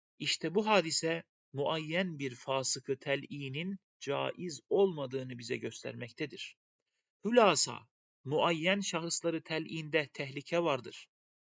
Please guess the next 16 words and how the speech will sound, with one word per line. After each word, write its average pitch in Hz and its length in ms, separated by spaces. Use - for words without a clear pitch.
Bundan 156 400
kaçınmak 156 680
lazımdır. 165 640
Halbuki 185 580
şeytana 180 560
bile 151 260
lanet 156 440
etmemekte 180 800
bir 156 140
tehlike 139 480
yoktur. 165 380
Nerede 202 420
kaldı 147 400
başkalarına 117 720
olsun? 123 380
Şayet 180 680